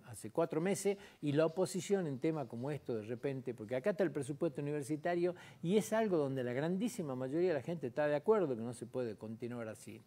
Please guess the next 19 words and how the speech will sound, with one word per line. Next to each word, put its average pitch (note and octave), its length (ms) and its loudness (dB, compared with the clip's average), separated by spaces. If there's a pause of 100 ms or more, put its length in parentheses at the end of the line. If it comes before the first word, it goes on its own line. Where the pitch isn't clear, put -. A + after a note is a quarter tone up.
(340)
Poder, C#3+ 280 2
sería F#3 320 4
un C#3+ 80 2
golpe D3+ 360 8
muy D#3 280 4
fuerte, D3 640 8
digamos, A#2 440 -4
¿no? E3 200 0
De A2+ 120 2
carácter A2+ 380 -4
político C3 640 -2 (180)
si - 180 -6
sucede C3+ 440 -2
una G#2+ 140 -6
cuestión A#2 360 -6
como G#2 240 -10
esta. - 240 -16
Pero A#2 160 -4
bueno, G#2+ 300 0